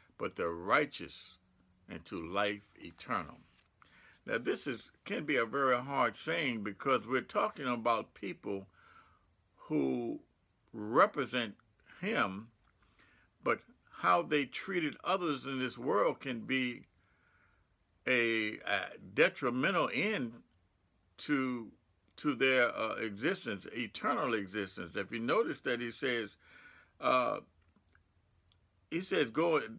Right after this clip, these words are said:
go to that places that's prepared for the devil and his angels."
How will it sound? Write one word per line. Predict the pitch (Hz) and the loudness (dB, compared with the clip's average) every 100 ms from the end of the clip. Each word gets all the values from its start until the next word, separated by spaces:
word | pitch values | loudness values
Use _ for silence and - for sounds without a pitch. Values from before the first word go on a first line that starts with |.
| - - | -18 -10
go | - 190 | 0 0
to | 196 165 | 2 2
that | 143 139 | 4 2
places | - 180 160 151 117 - - - | 0 0 0 -4 -8 -12 -10 2
that's | 147 147 | 2 2
prepared | - 110 - 165 151 | -4 -8 0 4 4
for | - | 2
the | 113 | -2
devil | 98 98 147 160 143 | -2 4 4 6 2
and | 123 113 | 0 -2
his | 98 | -2
angels." | 117 208 135 78 53 | 0 -2 -6 -10 -14